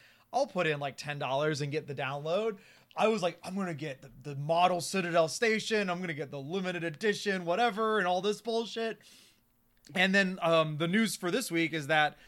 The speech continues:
they're, they're putting the team on hiatus because they've changed the engine a few times and people were upset about, like, all these changes. It was supposed to come out, like,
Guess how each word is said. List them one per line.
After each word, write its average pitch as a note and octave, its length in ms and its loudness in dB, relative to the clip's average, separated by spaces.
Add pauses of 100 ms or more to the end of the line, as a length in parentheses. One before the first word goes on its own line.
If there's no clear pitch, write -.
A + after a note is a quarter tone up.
(360)
they're, E3 240 4
they're D#3+ 160 2
putting G3 320 4
the F3 80 0
team F3+ 260 -4
on E3 140 2
hiatus E3 520 4
because D#3 300 -2
they've C#3 160 -6
changed F3 380 -2
the D#3 120 -2
engine F3 440 -2
a - 20 -2
few F3 180 -6
times F3 440 0
and C3+ 80 -10
people D3 240 -8
were C#3 180 -4
upset A3+ 460 0
about, E3+ 260 2
like, D#3 140 -4
all D#3 80 -2
these D#3 160 -8
changes. G3 420 -6 (320)
It D3+ 80 -8
was D3 140 -4
supposed E3 340 0
to E3+ 80 0
come D#3+ 220 2
out, D#3 260 2
like, C#3 300 -4